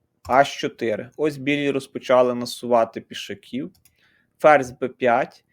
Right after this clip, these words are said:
І чорні хочуть насувати пішака А. Але чорні тепер не встигають, їм одного ходу не вистачить. Аш п'ять.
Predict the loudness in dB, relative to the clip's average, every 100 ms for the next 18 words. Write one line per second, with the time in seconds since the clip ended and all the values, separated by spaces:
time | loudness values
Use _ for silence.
0 | _ -10 -10 -2 4 4 4 -2 -2 -4
1 | -4 -10 -10 -4 2 2 2 -6 -10 -8
2 | -8 -4 -4 -4 -2 -2 -2 -8 _ _
3 | _ 0 0 0 -4 0 2 2 -4 -6
4 | 2 4 4 -2 -10 -8 -6 0 0 0
5 | -2 -10 -12 -10 -12 _ _ _ -10 -4
6 | -2 -2 -4 -2 -2 -2 -4 -4 -4 -4
7 | -6 -20 -20 -20 _ _ _ _ _ _
8 | _ _ _ _ _ -2 -2 -4 -2 -2
9 | -4 _ _